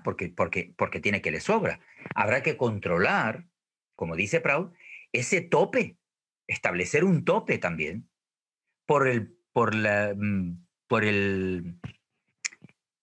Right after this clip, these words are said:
por el beneficio de su propia mente,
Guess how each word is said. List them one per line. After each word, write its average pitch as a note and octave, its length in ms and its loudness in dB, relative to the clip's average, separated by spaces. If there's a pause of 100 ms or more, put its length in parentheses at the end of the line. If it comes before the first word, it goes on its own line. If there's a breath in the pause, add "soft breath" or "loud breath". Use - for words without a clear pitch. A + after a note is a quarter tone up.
(320)
por B2+ 140 4
el G#2+ 460 0 (120)
beneficio A2 1000 0 (1120)
de B2+ 120 2
su B2+ 180 0
propia F3 320 2
mente, G3+ 600 -2